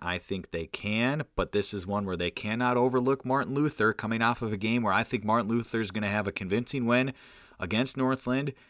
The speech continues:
They won't be totally beat up. They'll be feeling like, "This is our chance to sprint an upset." Maybe Superior is looking ahead a little bit. They're not as focused as they should be.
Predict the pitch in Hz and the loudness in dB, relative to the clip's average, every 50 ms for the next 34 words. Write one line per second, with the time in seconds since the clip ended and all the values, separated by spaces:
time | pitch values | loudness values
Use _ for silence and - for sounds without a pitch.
0 | _ _ _ - 95 95 104 117 123 - 135 131 - - 123 117 123 131 135 135 | _ _ _ 0 2 2 2 2 0 2 0 0 0 0 0 2 4 4 4 4
1 | 127 113 127 127 131 127 120 120 127 - - _ 101 101 104 117 120 - - 120 | 4 4 4 4 4 6 4 4 4 2 0 _ 0 2 4 4 2 2 2 2
2 | 117 117 117 113 113 113 110 104 - - 107 - - 135 120 127 127 127 - - | 2 2 2 2 0 0 -2 -2 -2 -4 -2 0 0 0 2 2 2 2 2 -2
3 | 123 123 131 123 - - 107 98 - - 110 110 120 131 127 120 123 120 - - | -2 -2 -2 -2 -4 -4 -4 -6 -4 -2 0 0 2 2 2 2 0 0 0 0
4 | - 127 127 120 - - 90 90 101 107 120 113 - - - - - 117 120 123 | 2 2 2 2 0 -2 -4 -4 0 0 0 0 -2 -4 -8 -4 -2 0 2 2
5 | 123 120 123 123 120 120 120 117 - - - - - _ _ _ - 80 80 90 | 2 2 2 4 4 2 2 0 -4 -12 -20 -20 -20 _ _ _ -12 -8 -6 -4
6 | 98 113 - - 131 127 123 113 117 120 120 123 120 120 113 113 113 117 117 113 | -4 -4 -4 -2 -2 -2 0 0 2 2 4 4 4 2 2 2 2 2 0 0
7 | 107 117 117 120 120 117 - _ 85 90 90 92 98 107 110 104 - - 113 113 | 2 2 4 4 4 2 0 _ -6 -4 -2 -2 -2 -2 -2 -4 -2 0 0 0
8 | 107 - 120 107 - - 107 98 98 104 101 98 - - 113 107 101 107 107 107 | 0 0 -4 -6 -6 -6 -6 -2 0 0 0 0 0 -2 -2 -2 -2 -2 -2 0
9 | 104 98 92 | -2 -2 -4